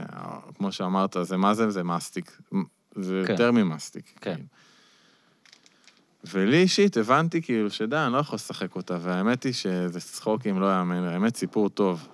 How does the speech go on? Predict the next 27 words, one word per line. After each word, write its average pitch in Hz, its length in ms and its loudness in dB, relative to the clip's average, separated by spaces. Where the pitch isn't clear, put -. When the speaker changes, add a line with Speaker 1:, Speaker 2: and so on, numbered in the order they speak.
Speaker 1:
הייתי 113 300 2
בטיסה 101 400 -4
חזרה 95 440 -4
מניו 92 220 -4
יורק, 101 300 -2
ל-, 90 280 0
זה 85 160 -6
היה 95 260 4
לחזור 92 380 2
ליום 92 200 2
כיפור, 120 540 0
Speaker 2:
מהמם. 90 260 -14
Speaker 1:
רציתי 95 340 -2
להיות 92 140 4
ביום 90 220 2
כיפור 98 460 -2
בבית, 113 840 0
אה, 92 60 -10
ועל 92 320 2
הטיסה 95 400 2
הייתי 92 260 0
כזה, 82 280 -4
התיישבתי 85 440 -8
במטוס, 98 840 -2
ואני 87 360 -6
לידי 87 300 -2
יושב 90 280 -4